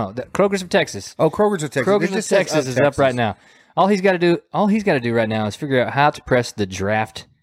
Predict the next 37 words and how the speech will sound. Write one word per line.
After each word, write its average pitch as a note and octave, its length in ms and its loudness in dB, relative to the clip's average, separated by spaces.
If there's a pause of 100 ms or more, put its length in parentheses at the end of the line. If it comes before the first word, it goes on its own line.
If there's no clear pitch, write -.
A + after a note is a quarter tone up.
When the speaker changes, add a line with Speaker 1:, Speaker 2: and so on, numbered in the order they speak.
(160)
Speaker 1:
button G2 380 -6 (100)
on G2 220 -4
whoever G#2+ 300 0
he's G2+ 160 -8
gonna F#2 140 -10
be F2+ 80 -16
drafting. D#2 360 -16 (1120)
Speaker 2:
He's, D3 80 0
Speaker 1:
Oh, A2+ 180 -4
or G#3+ 160 2
it's B3 100 2
Speaker 2:
oh. - 20 -4
Speaker 1:
gonna A#3+ 180 0
be B3+ 200 0
a, B3 120 4
Speaker 2:
It's A3 80 -2
Speaker 1:
or, A3+ 120 2
Speaker 2:
auto C4 140 2
drafting. G#2+ 380 -6
Speaker 1:
or G#3 160 4
it's A3 120 -2
gonna A3 180 -2
be A3 240 -4
auto G3 260 0
drafting. G#2+ 500 -4
Maybe C#3+ 220 0
Speaker 2:
He's, G#3+ 100 2
he's C4+ 100 2
Speaker 1:
he, A3 40 -4
Speaker 2:
rolling B3+ 260 2
the B3 60 2
dice. A3+ 240 2
Speaker 1:
maybe A3+ 260 0
he A#3+ 140 -2
needs A#3+ 220 -6
help. A#3 280 -6 (240)
Speaker 2:
Everybody, D#3 640 0